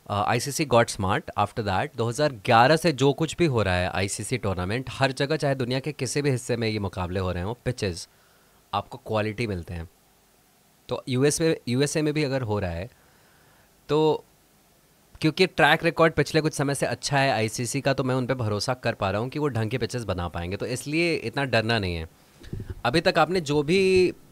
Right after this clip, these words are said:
पिचेस देखी हैं यूएस में,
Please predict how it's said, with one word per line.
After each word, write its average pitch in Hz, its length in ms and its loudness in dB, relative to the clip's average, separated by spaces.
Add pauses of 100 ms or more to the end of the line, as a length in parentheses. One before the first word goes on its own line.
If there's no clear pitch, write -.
(240)
पिचेस 170 260 2
देखी 139 420 0
हैं 107 300 0 (1500)
यूएस 123 360 2
में, 98 220 -4